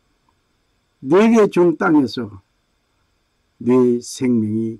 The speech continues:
길리라." 출애굽기 이십 장 십이 절 말씀입니다.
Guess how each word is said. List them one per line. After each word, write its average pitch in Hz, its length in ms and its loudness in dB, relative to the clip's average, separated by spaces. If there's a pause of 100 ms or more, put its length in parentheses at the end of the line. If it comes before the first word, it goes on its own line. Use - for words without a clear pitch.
(120)
길리라." 110 1000 -6 (1800)
출애굽기 180 920 0
이십 165 500 -2
장 190 300 -6 (460)
십이 - 800 -4
절 147 200 0
말씀입니다. 101 1500 -12